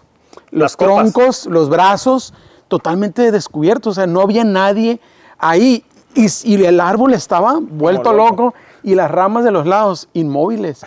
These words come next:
Speaker 1: Entonces, ¿qué había ahí? ¿Qué energía había ahí? ¿Quién sabe? Pero la verdad que sí fue un, una experiencia que no se lo quise comentar a los compañeros hasta después que tuvimos oportunidad, porque no, ya no iban a querer a, a llegar a ningún panteón a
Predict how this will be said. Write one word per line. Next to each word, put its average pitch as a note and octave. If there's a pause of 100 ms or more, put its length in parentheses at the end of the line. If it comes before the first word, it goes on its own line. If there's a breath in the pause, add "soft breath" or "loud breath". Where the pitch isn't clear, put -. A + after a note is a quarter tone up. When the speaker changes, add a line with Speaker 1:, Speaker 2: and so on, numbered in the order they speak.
Speaker 1:
Entonces, D#3+
¿qué E3
había A#3+
ahí? A3+
¿Qué A#3
energía A#3
había A3+
ahí? A3
¿Quién G#3+
sabe? G3+
Pero D#3+
la C3
verdad C3+
que G#3+
sí D#3
fue F#3
un, F#3+
una E3+
experiencia D3+ (580 soft breath)
que E3
no D#3
se G#3+
lo G3+
quise F3+
comentar D#3+
a -
los F#3+
compañeros D#3+
hasta C#3+
después C#3+
que -
tuvimos D#3
oportunidad, D3 (200 loud breath)
porque D#3+
no, F3+
ya E3
no G3
iban G#3+
a F#3+
querer F#3
a, D#3
a -
llegar D3+
a F3+
ningún D#3
panteón D3+
a E3+